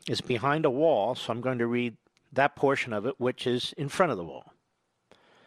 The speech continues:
And they write, "In this issue of Disaster Medicine and Public Health Preparedness, Powell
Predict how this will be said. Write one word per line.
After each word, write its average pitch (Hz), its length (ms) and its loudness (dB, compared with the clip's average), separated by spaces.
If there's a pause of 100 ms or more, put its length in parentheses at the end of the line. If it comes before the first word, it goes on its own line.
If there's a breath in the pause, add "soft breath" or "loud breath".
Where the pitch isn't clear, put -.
(1160 soft breath)
And 151 120 2
they 165 80 6
write, 165 180 6
"In 147 80 -2
this 220 240 2
issue 202 240 0
of 143 100 -4
Disaster 156 580 -2
Medicine 135 680 -4 (200)
and 120 160 -6
Public 127 340 2
Health 131 280 2
Preparedness, - 880 -2 (1700)
Powell 147 640 2